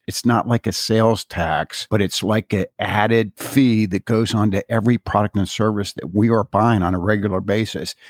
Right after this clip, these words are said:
No matter how much we hate A B C and C B S and C N N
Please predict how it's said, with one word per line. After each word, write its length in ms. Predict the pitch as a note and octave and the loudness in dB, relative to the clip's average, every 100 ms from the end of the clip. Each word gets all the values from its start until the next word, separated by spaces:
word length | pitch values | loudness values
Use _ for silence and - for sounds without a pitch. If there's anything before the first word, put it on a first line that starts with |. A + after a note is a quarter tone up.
| - - | -20 -4
No 180 | A#2+ A#2+ | 0 2
matter 420 | A#2 A#2 C#3+ A2+ | 2 2 2 0
how 360 | - A2 B2+ D#3 | -4 0 2 4
much 400 | C#3 C#3 - A#2 | 4 0 0 -2
we 140 | A2+ | -2
hate 380 | E2+ A#2+ G2 - _ - | 0 0 0 -4 _ -2
A 160 | A#2 A2+ | 0 2
B 140 | G#2 | -2
C 280 | - G#2 G2+ | -4 -4 -4
and 160 | E2+ | -6
C 280 | - - A#2+ | -8 -4 -4
B 240 | G#2+ A#2 A2 | -2 -2 0
S 300 | G#2 G2 - | -2 -4 -6
and 180 | E2 | -10
C 360 | - - - B2 | -8 -6 0 0
N 140 | A2 | 2
N 400 | A2 G#2 E2+ D2+ | 0 0 -2 -6